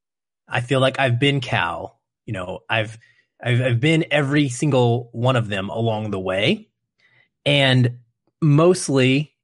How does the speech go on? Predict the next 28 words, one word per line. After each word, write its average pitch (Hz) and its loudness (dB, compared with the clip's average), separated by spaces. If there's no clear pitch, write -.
it's 131 -2
my 135 2
relation 120 0
to 104 -10
Cal, 90 -4
um, 101 -10
and 110 -6
his 107 -2
current 139 0
situation, 120 0
this 110 -2
divorce 127 2
that 113 0
is, 104 -2
that 110 0
is 107 -4
happening 117 0
upon 117 0
him, 110 0
this 104 -6
personal 147 0
situation 127 0
that 139 0
he's 120 4
dealing 185 4
with. 120 4
It, - -4
it 139 0